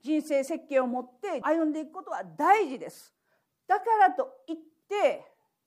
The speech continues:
目に見えているものを見て大丈夫というものであってはいけないということです。準備をすることはしました。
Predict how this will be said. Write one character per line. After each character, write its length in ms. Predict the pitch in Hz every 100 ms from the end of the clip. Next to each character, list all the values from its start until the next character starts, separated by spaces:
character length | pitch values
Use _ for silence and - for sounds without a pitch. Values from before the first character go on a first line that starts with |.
| _ _ _ -
目 160 | 302
に 220 | 392 427
見 160 | 392 302
え 140 | 269
て 300 | 269 269 269
い 40 | 320
る 100 | 370
も 160 | 381
の 300 | 427 381 302
を 160 | 233 202
見 180 | 294 466
て 320 | 494 359 - 165 156
大 560 | - 392 440 440 403
丈 120 | 381 440 427 392 311
夫 260 | 208 440
と 200 | 440 302 240 -
い 80 | 311
う 240 | 359 381 294
も 160 | 330
の 240 | 320 269 254
で 160 | - 202
あ 80 | 208
っ 80 | _ -
て 100 | 466
は 180 | - -
い 60 | 202
け 220 | - 202
な 260 | 185 226 427
い 80 | 508
と 80 |
い 60 | 349
う 40 |
こ 80 | 214
と 100 | 175
で 120 | -
す。 280 | - 226 202 _ _ _ _ _ _ _ _ _ _ _ _ _ _ _
準 300 | 240 427 370 339
備 160 | 320
を 60 | 302
す 100 | 415
る 140 | 403
こ 100 | 453
と 100 | 427
は 140 | 320 -
し 200 | - 466
ま 120 | 440
し 120 |
た。 60 | -